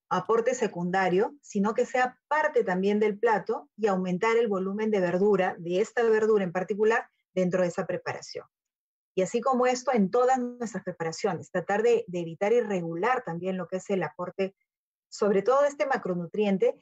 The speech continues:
que tiene una función específica para lo que es generación de energía. Si nosotros no estamos gastando esta energía, porque no estamos haciendo ningún tipo de actividad física, eh,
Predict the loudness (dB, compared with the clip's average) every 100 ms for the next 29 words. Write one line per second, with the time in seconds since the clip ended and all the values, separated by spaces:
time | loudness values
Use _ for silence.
0 | _ _ -4 -2 0 0 0 0 0 0
1 | 0 0 -2 -2 -4 -2 -2 -2 -2 0
2 | 0 -2 0 2 2 -2 -2 0 -2 -6
3 | -8 -2 -2 0 -4 -6 -12 -14 -14 _
4 | _ _ -8 -6 -2 2 2 0 -2 0
5 | 0 2 -2 -2 0 0 0 -2 -4 -2
6 | -2 -4 -6 -2 -2 -4 _ _ _ -14
7 | -6 -2 -2 -2 -2 -4 -6 -2 -2 -2
8 | -4 -4 -6 -8 -8 -4 0 0 0 -4
9 | 0 0 -2 -6 -6 -12 -10 -12 _ _
10 | _ _ _ _ -6 -4